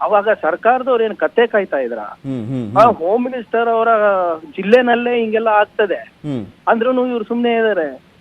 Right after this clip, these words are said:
Speaker 1: ಬೊಮ್ಮಾಯಿ ಸಾಹೇಬ್ರು ಯಾಕೆ ಇಷ್ಟು, ಇಷ್ಟೆಲ್ಲ ಅವಕಾಶ, ಇದೆಲ್ಲ ಕೈ ಮೀರಿದ ಹೇಗೆ ಅಂತ
Speaker 2: ಇವರ
Speaker 1: ಯಾಕೆ
Speaker 2: ಮಾತುಗಳು
Speaker 1: ಪರಿಶೀಲನೆ ಮಾಡಿಲ್ಲ?
Speaker 2: ಬರ್ಲಿಕ್ಕೆ ಕಾರಣ
Speaker 1: ಹಾ.
Speaker 2: ಸರ್, ನಿನ್ನೆ ಡಿ ಕೆ ಶಿವಕುಮಾರ್ ಅವರು ಕೊಟ್ಟಂತ ಆ ಒಂದು ಹೇಳಿಕೆ,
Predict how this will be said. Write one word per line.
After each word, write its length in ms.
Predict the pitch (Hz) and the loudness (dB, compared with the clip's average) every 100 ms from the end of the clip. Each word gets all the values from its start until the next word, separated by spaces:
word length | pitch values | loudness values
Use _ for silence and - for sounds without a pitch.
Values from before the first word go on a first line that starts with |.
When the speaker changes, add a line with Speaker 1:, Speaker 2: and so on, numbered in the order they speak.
| - | 2
Speaker 1:
ಬೊಮ್ಮಾಯಿ 380 | 208 226 233 | 4 4 2
ಸಾಹೇಬ್ರು 340 | 220 226 226 220 | 2 2 4 4
ಯಾಕೆ 340 | 196 226 220 | 6 4 2
ಇಷ್ಟು, 260 | 226 - 247 | -6 0 0
ಇಷ್ಟೆಲ್ಲ 420 | 226 214 226 240 233 226 208 | 0 2 0 4 4 6 6
ಅವಕಾಶ, 300 | 208 233 214 233 220 | 4 2 2 2 0
ಇದೆಲ್ಲ 380 | 208 196 208 247 | -2 0 2 2
ಕೈ 300 | - 233 262 | 4 2 4
ಮೀರಿದ 300 | 240 247 240 | 0 0 0
ಹೇಗೆ 280 | 214 233 233 | 0 2 2
ಅಂತ 260 | 233 - | 0 2
Speaker 2:
ಇವರ 300 | 233 233 285 | 4 6 8
Speaker 1:
ಯಾಕೆ 140 | 302 269 | 8 8
Speaker 2:
ಮಾತುಗಳು 360 | 220 240 214 | 8 8 6
Speaker 1:
ಪರಿಶೀಲನೆ 320 | 302 247 294 | 2 4 6
ಮಾಡಿಲ್ಲ? 340 | 294 226 214 262 | 6 8 6 6
Speaker 2:
ಬರ್ಲಿಕ್ಕೆ 360 | 285 - 285 | 4 4 4
ಕಾರಣ 360 | 269 240 233 254 | 4 8 8 8
Speaker 1:
ಹಾ. 180 | 247 233 | 4 6
Speaker 2:
ಸರ್, 360 | 240 247 - 170 | 4 2 0 -2
ನಿನ್ನೆ 600 | 180 240 254 254 254 - 143 | 0 2 4 4 2 -2 2
ಡಿ 140 | 220 | 2
ಕೆ 220 | 214 254 | 6 6
ಶಿವಕುಮಾರ್ 560 | 240 247 214 240 240 233 | 6 0 -2 2 4 6
ಅವರು 200 | 226 233 | 6 4
ಕೊಟ್ಟಂತ 500 | 233 220 226 220 233 | 2 2 2 2 4
ಆ 180 | 214 214 | 6 6
ಒಂದು 260 | 220 214 | 4 2
ಹೇಳಿಕೆ, 720 | 208 208 208 202 202 214 _ | 4 4 2 0 -2 -4 _